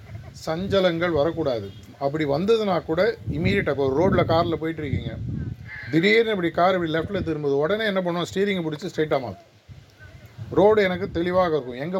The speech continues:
போகணுன்றது எனக்கு தெரியும். அந்த ரோடை விட்டு கார் தவறி இந்த பக்கம் அந்த பக்கம் போகும்போது உடனே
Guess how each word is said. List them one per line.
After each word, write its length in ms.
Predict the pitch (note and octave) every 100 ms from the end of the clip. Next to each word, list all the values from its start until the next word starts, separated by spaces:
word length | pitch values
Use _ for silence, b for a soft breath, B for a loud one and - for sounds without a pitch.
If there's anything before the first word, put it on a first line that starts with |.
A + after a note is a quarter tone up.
| F#3
போகணுன்றது 420 | F3 F#3 F#3 E3+
எனக்கு 240 | D#3 C#3
தெரியும். 300 | C3 C3+ F3
அந்த 160 | G3+ D3
ரோடை 280 | D#3 F#3 F3+
விட்டு 240 | D#3 F3
கார் 340 | - E3 E3 D3+
தவறி 500 | C#3+ D#3+ E3+ E3+ C#3+
இந்த 200 | D3 D3+
பக்கம் 220 | D3+ E3+
அந்த 140 | D3+
பக்கம் 200 | D#3 D#3
போகும்போது 280 | D3 C#3+ F#3+
உடனே 280 | D#3+ D3+